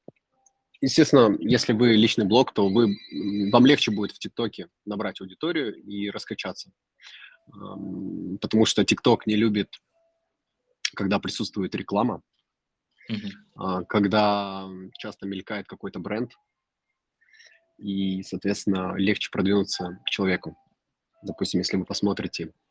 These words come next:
Speaker 1: TikTok House, либо п-, ну, блогеры, которые стали миллионниками, это об-, а, там обычные ребята, которые стали, а, делать свой контент,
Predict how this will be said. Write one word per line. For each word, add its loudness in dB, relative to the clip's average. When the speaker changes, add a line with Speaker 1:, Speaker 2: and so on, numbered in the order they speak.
Speaker 1:
TikTok 0
House, 0
либо -6
п-, -10
ну, -4
блогеры, -2
которые -8
стали -4
миллионниками, -2
это -8
об-, -6
а, -6
там -4
обычные 2
ребята, 0
которые -12
стали, -8
а, -10
делать -8
свой -8
контент, -6